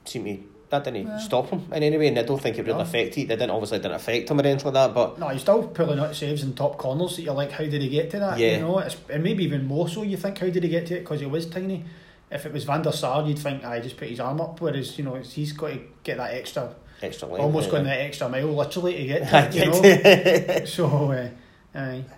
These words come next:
Speaker 1: Um, what about his, um, Didn't get Ge-, didn't get a cap for Germany,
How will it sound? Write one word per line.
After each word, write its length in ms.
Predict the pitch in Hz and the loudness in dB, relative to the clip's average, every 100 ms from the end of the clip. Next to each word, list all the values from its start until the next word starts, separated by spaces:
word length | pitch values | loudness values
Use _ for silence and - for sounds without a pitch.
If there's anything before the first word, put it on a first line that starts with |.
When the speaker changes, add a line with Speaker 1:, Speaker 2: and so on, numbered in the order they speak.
| - 123 | -8 -2
Speaker 1:
Um, 300 | 127 123 120 - | 0 -2 -4 -2
what 100 | 170 | 0
about 120 | 180 | 2
his, 680 | 180 151 139 120 - - - - - | 2 2 2 -2 -10 -14 -16 -12 -4
um, 580 | 117 110 110 107 104 107 - - _ _ _ _ _ _ _ _ _ - | 0 0 -2 -4 -8 -12 -20 -20 _ _ _ _ _ _ _ _ _ -6
Didn't 120 | - | -4
get 160 | - - | -4 -6
Ge-, 20 | - 143 | -10 -8
didn't 140 | 190 | -6
get 120 | - | -8
a 40 | 147 | -6
cap 240 | 143 - | -6 -6
for 80 | - | -8
Germany, 440 | 110 147 202 190 | -4 -4 -4 -4